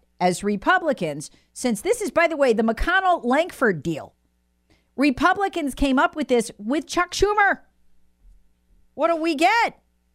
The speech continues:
Ukraine funding. Well, weren't they already gonna give that to us,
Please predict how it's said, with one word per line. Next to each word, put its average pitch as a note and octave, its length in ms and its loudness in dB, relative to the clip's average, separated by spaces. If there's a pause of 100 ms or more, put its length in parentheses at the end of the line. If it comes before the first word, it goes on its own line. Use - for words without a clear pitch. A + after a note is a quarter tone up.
(1040)
Ukraine F#3+ 400 -4
funding. G3 500 -6 (640)
Well, F#3+ 120 -10
weren't B3+ 180 -6
they F4+ 80 -6
already F4 160 -8
gonna C4 180 0
give F#3 220 -4
that D4 220 -4
to D4+ 140 -4
us, D4+ 120 -2